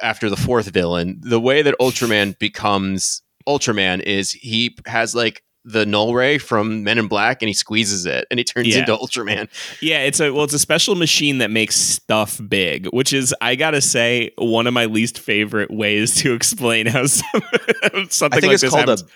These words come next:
Speaker 1: beta box.
Speaker 2: It's a beta box, yeah. Uh,
Speaker 1: Yeah.
Speaker 2: so the beta box is a machine that makes stuff big, and that's all it is. Like,
Speaker 1: Yeah.
Speaker 2: Ultra-, I, I like to think that Ultraman just is big, you know,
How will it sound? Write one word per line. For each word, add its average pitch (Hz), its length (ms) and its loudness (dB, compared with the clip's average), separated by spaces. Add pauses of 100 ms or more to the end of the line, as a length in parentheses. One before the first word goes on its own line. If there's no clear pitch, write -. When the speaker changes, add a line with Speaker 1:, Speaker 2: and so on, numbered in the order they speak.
(500)
Speaker 1:
beta 107 240 0
box. 160 480 -2
Speaker 2:
It's 117 80 -2
a 113 60 0
beta 107 180 0
box, 85 340 -2
yeah. 92 240 0 (100)
Uh, 98 220 2
Speaker 1:
Yeah. 104 120 2
Speaker 2:
so 92 140 2
the 113 120 -2
beta 123 260 0
box 110 380 0
is 110 180 0
a 107 60 0
machine 117 520 0
that 101 160 -2
makes 101 380 -2
stuff - 540 -2 (140)
big, - 420 -4
and 90 120 -4
that's 87 240 -2
all 95 300 4
it 87 140 2
is. - 260 -4 (240)
Like, 123 160 0
Speaker 1:
Yeah. 123 120 4
Speaker 2:
Ultra-, - 220 0
I, 165 320 0 (120)
I 127 180 0
like 135 240 0
to 113 120 -2
think 101 220 0
that 92 100 0
Ultraman 95 360 0
just 98 260 0 (120)
is 151 320 2
big, - 480 -10 (140)
you 95 180 0
know, 92 320 0